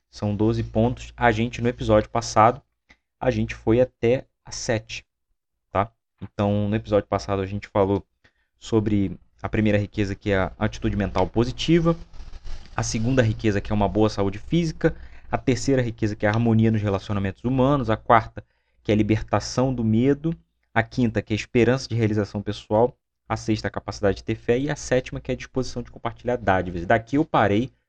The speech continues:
porque senão ia ficar muito longo e aquela coisa e tal. Então, não só longo, né? Porque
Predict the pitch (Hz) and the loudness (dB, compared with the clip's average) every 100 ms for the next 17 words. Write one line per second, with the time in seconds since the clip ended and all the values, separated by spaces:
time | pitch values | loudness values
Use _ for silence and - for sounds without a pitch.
0 | _ _ _ 113 113 113 120 - 107 107 | _ _ _ -12 -4 -4 -4 -8 -8 -8
1 | 110 127 101 104 113 95 87 - 98 - | -8 -4 -2 0 -2 -4 -8 -8 -10 -8
2 | 101 113 - 98 _ _ - _ _ 104 | -8 -6 -4 -4 _ _ -20 _ _ -14
3 | - 104 101 101 98 95 92 87 85 - | -4 -2 0 0 -2 -4 -6 -8 -8 -14
4 | _ 101 127 - 131 98 110 104 92 - | _ -6 -6 -4 -2 0 -2 -2 -6 -10
5 | 87 | -16